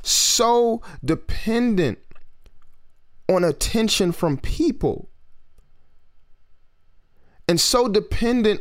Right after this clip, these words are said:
on what people think about us and how high people esteem us.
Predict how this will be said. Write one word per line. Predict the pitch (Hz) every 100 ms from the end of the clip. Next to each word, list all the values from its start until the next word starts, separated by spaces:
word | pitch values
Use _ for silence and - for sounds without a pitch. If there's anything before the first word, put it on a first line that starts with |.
| -
on | 170 156
what | 165 - -
people | - 262 - 214
think | - 214 247
about | 190 156 147 143
us | 143 147
and | - 147
how | 147 156 147
high | 160 175 165
people | 165 - 269 262 175 -
esteem | 131 - 135 113 98
us. | 90 - - -